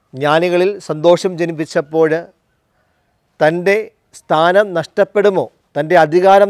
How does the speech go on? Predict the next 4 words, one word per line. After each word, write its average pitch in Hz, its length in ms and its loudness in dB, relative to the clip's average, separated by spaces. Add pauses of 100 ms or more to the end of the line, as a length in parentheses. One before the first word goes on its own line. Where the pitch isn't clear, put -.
നഷ്ടപ്പെടുമോ 196 600 -4 (580)
എന്നുള്ള 175 300 -4 (560)
ഭയമാണ് 175 680 2 (400)
ഹെറോദേസിനെ 147 680 -6